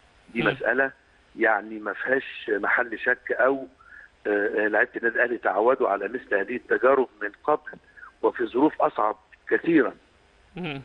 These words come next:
Speaker 1: وإذا ما وضعنا في الاعتبار إن النتيجة دي كانت استثنائية، ما كانتش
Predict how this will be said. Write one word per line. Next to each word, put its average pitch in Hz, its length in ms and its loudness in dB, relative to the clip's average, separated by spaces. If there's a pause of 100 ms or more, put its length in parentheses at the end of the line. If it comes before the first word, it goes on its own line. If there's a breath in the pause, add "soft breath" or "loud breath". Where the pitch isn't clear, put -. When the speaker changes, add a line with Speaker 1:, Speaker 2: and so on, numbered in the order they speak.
Speaker 1:
وإذا 120 840 4
ما 131 120 2
وضعنا 143 420 2
في - 100 -12
الاعتبار 120 440 -6
إن 120 180 -6
النتيجة 131 360 -2
دي 139 200 -2
كانت 120 220 0
استثنائية، 147 680 -4
ما 85 60 -12 (100)
كانتش - 380 0